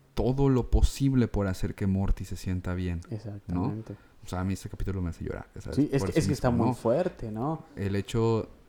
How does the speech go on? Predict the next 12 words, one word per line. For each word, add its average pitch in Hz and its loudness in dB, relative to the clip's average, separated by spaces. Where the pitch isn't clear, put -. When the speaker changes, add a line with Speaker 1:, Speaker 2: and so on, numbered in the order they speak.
Speaker 2:
Es 120 2
Speaker 1:
cuando 101 2
se 98 -6
sacrifica 95 -2
por 90 0
Morty, 104 4
cuando 92 2
destruyen 92 2
el 85 2
tiempo, 95 2
Speaker 2:
Ajá. 101 -4
Speaker 1:
¿no? 98 2